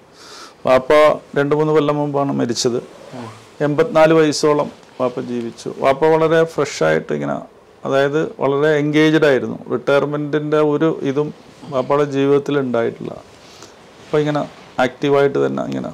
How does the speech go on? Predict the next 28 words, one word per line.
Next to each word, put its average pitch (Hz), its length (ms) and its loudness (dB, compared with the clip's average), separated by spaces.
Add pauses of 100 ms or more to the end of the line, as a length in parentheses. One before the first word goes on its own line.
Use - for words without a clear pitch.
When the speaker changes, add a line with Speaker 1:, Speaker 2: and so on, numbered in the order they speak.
(240)
Speaker 1:
"നിങ്ങൾക്ക് 160 340 0
റിട്ടയർമെന്റ് 156 500 2
ബാധകമല്ല." 127 680 4
അതിൻ്റെ 156 260 4
ധ്വനി 160 260 4
എന്തായിരുന്നെന്ന് 180 580 4
നമുക്ക് 165 220 0
പലതവണ 165 400 4
ആലോചിച്ചിട്ടും 160 680 2
മനസ്സിലായിരുന്നില്ല. 135 800 2 (220)
പക്ഷെ - 460 -14
മുടിയൊന്നും 135 420 0
നരച്ചില്ല, 131 460 -4
അങ്ങനെ 135 380 -2 (160)
ഒരു 131 260 -2 (480)
പ്രത്യേക, 165 420 6
ആ, 180 80 6
Speaker 2:
മാഷാ 170 200 0
അല്ലാ. 147 160 6
Speaker 1:
ചെറുപ്പമായിട്ട് 180 840 6
തന്നെ 170 140 4
ഇരുന്നു 156 240 2
വാപ്പ. 143 420 2 (540)
മരിക്കുന്നതിന് 123 600 2
ഒന്ന് 170 180 2
ഒരു 170 420 4
കൊല്ലം 165 320 4
മുമ്പ് 160 400 -2